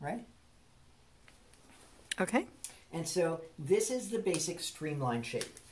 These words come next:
Speaker 1: Some curved shape where the biggest part of it is more to the front than to the back, and with a nice streamline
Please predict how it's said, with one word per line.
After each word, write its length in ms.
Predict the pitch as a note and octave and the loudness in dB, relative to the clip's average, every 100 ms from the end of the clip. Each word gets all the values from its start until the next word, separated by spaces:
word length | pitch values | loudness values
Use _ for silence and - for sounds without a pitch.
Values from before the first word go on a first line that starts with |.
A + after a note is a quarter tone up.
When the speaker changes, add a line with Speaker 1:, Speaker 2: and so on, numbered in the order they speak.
| - - | -20 -10
Speaker 1:
Some 440 | - - E3+ F3 | -6 0 0 0
curved 460 | - F#3 F#3 G3+ - | -2 0 4 4 0
shape 400 | - C3+ C3+ - - - | -2 2 2 -2 -16 -12
where 400 | C3+ C3+ C#3 C3+ C3 - - | -2 2 2 0 -2 -14 -10
the 260 | C3+ B2 C#3+ | -8 -2 -2
biggest 680 | C3 B2+ F#3+ G3+ G#3+ - - | -2 4 4 6 2 0 0
part 240 | E3 E3 | 2 4
of 120 | C#3+ | 4
it 160 | C#3 C3+ | 2 0
is 160 | D3+ C3 | -2 0
more 320 | C#3 D3 E3 | 0 0 0
to 120 | F3 | 0
the 120 | F#3+ G3 | -2 -2
front 420 | - C#3+ C3+ - | 0 -2 -2 -4
than 160 | C3+ | -4
to 100 | C3 | -2
the 80 | D#3+ | -2
back, 400 | D3 - - - - - - - - - - - | -2 -4 -6 -10 -16 -16 -18 -20 -20 -20 -12 -4
and 140 | C#3+ | 0
with 160 | D3 D3+ | 0 0
a 60 | |
nice 420 | D3 D3 D#3+ D#3 | 2 4 4 0
streamline 760 | - - D3 C3+ B2+ B2+ B2 | -6 -6 -2 2 2 2 0